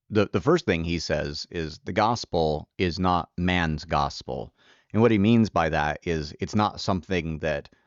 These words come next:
uh, me or anybody else is making it up. Uh, it, it's kind of a, a similar, uh, sort of argument that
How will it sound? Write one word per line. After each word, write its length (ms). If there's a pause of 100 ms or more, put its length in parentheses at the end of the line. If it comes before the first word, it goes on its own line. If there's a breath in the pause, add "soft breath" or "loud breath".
(300 soft breath)
uh, 200
me 420
or 240
anybody 500
else 480 (240)
is 340 (100)
making 440
it 100
up. 300 (200)
Uh, 160
it, 180
it's 140
kind 180
of 80
a, 200
a 120
similar, 680 (600)
uh, 160
sort 240
of 120
argument 540
that 240